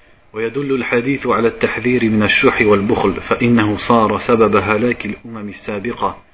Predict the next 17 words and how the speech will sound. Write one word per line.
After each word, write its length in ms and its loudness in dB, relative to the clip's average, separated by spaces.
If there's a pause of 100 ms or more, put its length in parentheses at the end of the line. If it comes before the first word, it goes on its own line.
(200)
حملهم 640 -8
الع-، 380 -6
الحرص 480 -4
على 220 2
المال 500 2 (260)
على 200 -2
الاعتداء 680 -4
على 260 -2
أموال 360 0
غيرهم، 460 0 (460)
فصارت 560 -6
الحروب 560 -4
والفتن 540 0 (100)
التي 300 0
صارت 560 0 (180)
سبب 400 -8
هلاكهم 760 -6